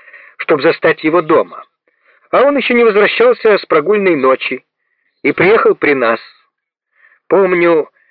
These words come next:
как нам было неловко, в каком странном положении мы очутились из области поэзии в области прозы.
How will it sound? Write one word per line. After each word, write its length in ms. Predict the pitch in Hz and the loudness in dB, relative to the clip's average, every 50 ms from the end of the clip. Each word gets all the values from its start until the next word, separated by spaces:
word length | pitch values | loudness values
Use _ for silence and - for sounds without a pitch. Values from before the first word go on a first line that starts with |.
| _ _ _ | _ _ _
как 200 | - 123 123 - | -4 -4 -4 -2
нам 180 | 127 127 127 123 | -2 -2 -2 0
было 140 | 123 123 123 | 0 0 0
неловко, 840 | 120 123 131 135 151 151 143 107 - - - - - 82 67 - - _ _ _ _ _ _ _ | 0 0 0 2 2 2 2 2 0 -4 -14 -8 -4 -4 -4 -4 -8 _ _ _ _ _ _ _
в 40 | - | -8
каком 260 | - 113 - 139 127 | -6 -2 -2 -2 -4
странном 520 | - - - 131 135 139 143 135 131 120 113 | -4 -6 -4 -2 0 0 0 -2 -4 -6 -2
положении 640 | - 123 117 117 113 120 135 160 151 143 127 117 113 | 0 0 2 2 2 2 2 2 2 2 0 -2 -2
мы 160 | 113 120 117 | 0 0 -2
очутились 540 | 113 - - 117 - - 139 131 117 - - - _ _ _ _ _ _ _ - | -2 -2 -6 -10 -6 -4 -4 -4 -4 -6 -6 -20 _ _ _ _ _ _ _ -6
из 180 | - 127 120 135 | -6 -4 0 2
области 400 | 156 151 127 127 120 - - - | 0 0 2 -2 -4 -4 -4 -12
поэзии 720 | 107 - 117 110 123 143 175 180 160 147 160 175 180 185 | -6 -2 0 2 2 2 2 0 0 -2 -4 -4 -4 -4
в 140 | 170 107 120 | -4 -2 0
области 460 | 135 131 135 139 139 - - - 156 | -2 0 0 0 -2 -2 -2 -8 -8
прозы. 600 | 135 - - 147 139 123 110 104 - - 67 - | -6 -4 0 2 2 2 2 0 -4 -10 -20 -20